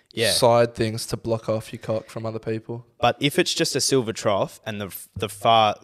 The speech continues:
Speaker 1: left and right's being used,
Speaker 2: Yeah.
Speaker 1: I'll try to look for a cubicle if, if that one of them.
Speaker 2: What if it's a real long one, Ev, and you've got a bit of distance in
Speaker 1: Oh,
Speaker 2: between?
Speaker 1: yeah. Uh, look, it's all, it's all,
Speaker 2: It's all
Speaker 1: as a man, I think we know it.
Speaker 2: Yeah.
Speaker 1: But for women, I don't, I feel like they don't, obviously they don't get it.
Speaker 2: Yeah.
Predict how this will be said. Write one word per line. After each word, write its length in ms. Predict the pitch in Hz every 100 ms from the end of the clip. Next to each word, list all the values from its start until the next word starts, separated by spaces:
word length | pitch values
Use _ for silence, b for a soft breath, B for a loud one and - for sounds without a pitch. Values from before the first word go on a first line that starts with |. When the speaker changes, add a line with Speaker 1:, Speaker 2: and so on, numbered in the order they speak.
| _ -
Speaker 1:
left 280 | 117 120 113
and 100 | 104
right's 180 | 110 -
being 240 | 113 101
used, 420 | 123 233 - - - _ -
Speaker 2:
Yeah. 180 | 120 - _ _ _ _
Speaker 1:
I'll 320 | 117 127 117
try 200 | 101 127
to 60 | 113
look 160 | 113 -
for 140 | 107
a 40 |
cubicle 540 | 101 127 135 151 240 285 _
if, 140 | - -
if 180 | 120 -
that 200 | 117 -
one 140 | 120
of 60 | 113
them. 120 | 120
Speaker 2:
What 140 | 131 190
if 100 | 247
it's 140 | 240
a 40 |
real 180 | 160 160
long 240 | 131 127 180
one, 140 | 135
Ev, 300 | 110 101 - _ _ _
and 100 | 131
you've 100 | 131
got 100 | 139
a 20 |
bit 160 | 120 131
of 100 | 123
distance 380 | 127 123 135 -
in 100 | 117
Speaker 1:
Oh, 60 |
Speaker 2:
between? 260 | 95 92 98
Speaker 1:
yeah. 280 | 98 101 -
Uh, 100 | 113 - _
look, 240 | 127 113 123
it's 140 | -
all, 260 | 175 160 -
it's 160 | 139
all, 380 | 175 170 151 127 -
Speaker 2:
It's 180 | 127 151
all 240 | 143 131
Speaker 1:
as 140 | 175 185
a 40 |
man, 220 | 165 143
I 40 | 113
think 180 | 139
we 100 | 110
know 200 | 104 117
it. 120 | 208 - B B B -
Speaker 2:
Yeah. 80 | 120
Speaker 1:
But 140 | 113
for 140 | - 117
women, 320 | 131 117 107
I 140 | 101
don't, 140 | 110 -
I 40 |
feel 140 | -
like 100 | 107
they 120 | 104 104
don't, 180 | 98
obviously 320 | 98 95 - 92
they 80 |
don't 160 | 90 85
get 140 | 98 127
it. 100 | - _
Speaker 2:
Yeah. 140 | 117